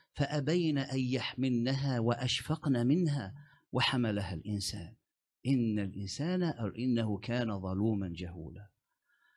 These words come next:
هذه الأمانة هي المعترك في النفس، وإن فاز في هذا المعترك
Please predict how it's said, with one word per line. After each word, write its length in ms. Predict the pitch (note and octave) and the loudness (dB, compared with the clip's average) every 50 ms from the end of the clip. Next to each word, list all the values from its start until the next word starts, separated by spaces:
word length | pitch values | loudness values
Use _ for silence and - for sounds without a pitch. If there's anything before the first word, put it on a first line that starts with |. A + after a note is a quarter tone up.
| _ _ _ _ _ | _ _ _ _ _
هذه 400 | - - G#3 A#3 G#3+ F#3 D#3+ C#3+ | 0 4 4 4 6 4 4 2
الأمانة 760 | C3 A2+ - A#2+ A#2+ A#2+ B2 C3 B2 G#2+ G2 F2 F#2 G#2 - - - - _ _ _ _ _ _ _ _ _ _ _ _ _ _ _ _ _ _ _ - | 2 0 0 2 4 4 4 4 4 2 0 -2 -6 -8 -14 -18 -20 -20 _ _ _ _ _ _ _ _ _ _ _ _ _ _ _ _ _ _ _ -8
هي 280 | A2+ - F#3+ F3+ F#3+ F3 | -4 -2 2 6 6 8
المعترك 1000 | D#3 D3 D3+ C#3+ B2 A2+ - - D3+ C#3+ B2+ A2+ G2+ - - - - - - - _ _ _ _ - - | 8 8 8 8 6 4 2 0 2 2 2 0 -2 -6 -10 -16 -16 -18 -20 -20 _ _ _ _ -20 -6
في 120 | - - C#3+ | -2 2 4
النفس، 500 | C#3 C3 C3 C#3+ D3 - - - - C#3 C3+ C3 C#3 - - - - - _ - - - | 4 6 6 4 4 2 2 2 2 2 2 0 -2 -6 -12 -20 -20 -20 _ -20 -4 0
وإن 360 | A#2 C#3 - E3 F#3 F3+ E3+ | 2 2 4 4 4 4 2
فاز 400 | C#3+ - E3 A3 A#3+ A3+ F#3+ E3 | 2 2 2 2 2 2 2 2
في 340 | E3+ C#3+ A#2 D#3 F3 E3+ D#3 | 2 0 0 0 0 0 0
هذا 300 | D#3 F#3+ G#3+ A3 F#3 F#3+ | 0 0 0 0 2 4
المعترك 760 | F#3 F3 E3+ F3+ F3+ F3+ E3+ - F3+ F3 F3 F3 D#3+ - - | 4 6 6 4 4 2 2 2 2 4 4 2 0 -2 -8